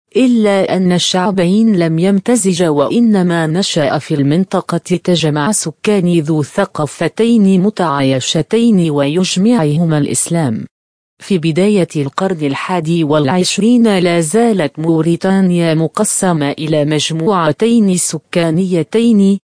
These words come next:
هما البيضان والأفارقة ذو البشرة السمراء، تعيشان معا في المدن الكبرى،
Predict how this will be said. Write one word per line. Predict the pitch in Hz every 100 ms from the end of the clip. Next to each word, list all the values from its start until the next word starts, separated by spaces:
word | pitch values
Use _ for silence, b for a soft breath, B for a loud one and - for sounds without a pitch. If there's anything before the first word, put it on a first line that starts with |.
| _
هما | 220 208 143
البيضان | 135 151 151 139 180 190
والأفارقة | 165 160 143 147 - 190 196 247 294 - 202
ذو | 165 160
البشرة | 147 175 - 147 143 131
السمراء، | 156 - 185 180 170 165 170 _ _ -
تعيشان | 170 160 165 - 214 214 190 175 165
معا | 151 143 147
في | - 170
المدن | 165 185 180 175 170
الكبرى، | 156 143 196 151 147 135